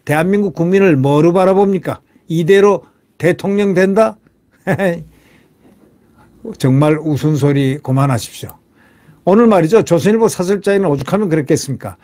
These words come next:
"구속된 이재명 최측근에 흔들지 마라." 하고 "뭘 정성호가 지키라는 거냐?" 하고 항-, 항변하는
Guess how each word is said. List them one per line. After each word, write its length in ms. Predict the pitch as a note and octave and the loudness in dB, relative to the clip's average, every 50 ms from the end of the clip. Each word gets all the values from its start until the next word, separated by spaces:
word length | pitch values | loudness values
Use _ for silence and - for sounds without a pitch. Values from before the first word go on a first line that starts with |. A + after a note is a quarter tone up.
| _ _ _ _ _ | _ _ _ _ _
"구속된 500 | - G3+ G#3+ A#3 A#3 A3 A#3 B3+ B3+ B3 | 0 2 4 4 4 2 2 2 2 2
이재명 460 | A#3 G#3+ G#3+ G#3 A#3+ A#3+ A#3+ A#3 A3 | 2 2 2 2 2 2 2 2 0
최측근에 720 | - - - - - - - - B3 A#3+ A#3 G#3 D3+ F#2+ - _ _ _ _ _ _ | 0 -2 -2 -4 -4 -6 -6 -4 -2 0 0 0 -2 -4 -6 _ _ _ _ _ _
흔들지 480 | - - A3+ A#3+ A3 B3+ B3+ G#3+ C4 B3+ | -4 -2 0 2 2 2 2 2 2 4
마라." 420 | A#3+ A#3 A#3+ B3 B3 A#3 G#3+ F#3+ | 4 4 4 4 4 2 2 0
하고 280 | D#3 F#3 G#3 G#3+ A3 F#3+ | 0 0 0 0 0 0
"뭘 420 | D#3 D3 G3 A#3+ C4 D4 C4 F3 - _ _ _ _ _ _ _ _ _ _ _ - | 0 2 2 4 4 2 0 -2 -6 _ _ _ _ _ _ _ _ _ _ _ -4
정성호가 600 | - A3+ A#3+ A#3+ - G3+ B3 B3 A#3 A#3 A#3 - | -2 0 0 0 0 2 2 4 4 4 2 0
지키라는 480 | - A3 F3+ - - A3+ A#3 A3 A3 | -2 -6 -4 -2 0 0 0 0 0
거냐?" 400 | A3 A#3 B3 C4+ A#3+ - C3 A2 - _ _ | 0 2 2 2 0 0 -4 -6 -12 _ _
하고 400 | _ - - D3+ F3 F3+ F3 C3+ - _ _ _ _ _ | _ -20 -14 -10 -8 -6 -6 -8 -10 _ _ _ _ _
항-, 440 | - - B2+ A#2 - F#3+ F#3 F#3 - - - - _ - | -18 -16 -12 -6 -4 -4 -2 -4 -6 -10 -16 -20 _ -14
항변하는 840 | - - F#3+ F#3+ F#3+ F#3 F3+ G3+ G3 F#3+ F#3 F3+ F#3 F#3 E3 D3 | -4 0 2 4 4 4 4 4 4 4 2 2 0 -2 -2 -4